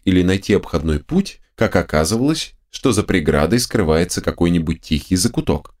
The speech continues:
Иногда не маленький, целая плата или долина размером с футбольное поле. Эрик явно что-то искал в этих закоулках, или кого-то. Там, где попадалась достаточно мягкая почва,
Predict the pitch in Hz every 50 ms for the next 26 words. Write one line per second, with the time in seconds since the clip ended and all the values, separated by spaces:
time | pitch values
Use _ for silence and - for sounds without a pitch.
0 | _ _ _ _ - 98 98 98 101 98 98 123 160 185 190 175 135 92 82 78
1 | 76 78 78 76 - 76 71 - _ _ _ _ _ _ - - 107 104 101 98
2 | 95 90 - - - 87 110 127 127 - - 85 76 73 73 73 76 73 69 69
3 | - _ _ - 85 90 98 90 85 95 107 101 98 87 87 82 76 76 80 87
4 | 95 95 95 87 82 - - - 101 95 80 73 82 80 76 73 76 76 71 -
5 | - 76 69 67 67 73 - _ _ _ _ _ _ _ _ _ _ _ _ _
6 | _ _ _ 127 151 165 160 156 151 - 107 90 95 113 120 113 113 110 107 -
7 | - - 110 - 101 92 82 - - - - 120 107 85 76 78 85 80 - 73
8 | 71 69 - 80 - - 82 78 71 67 65 - - - - _ _ _ _ _
9 | - 127 139 139 - - 151 139 107 82 69 - - - - _ _ _ _ _
10 | _ _ _ _ _ _ - 87 90 90 85 80 76 82 82 - 82 - 85 82
11 | 82 87 87 87 85 78 76 80 80 - - - 87 - - 80 - - - 78
12 | 80 87 85 78 - - - 76 71 - - 95 113 120 - - - - 76 -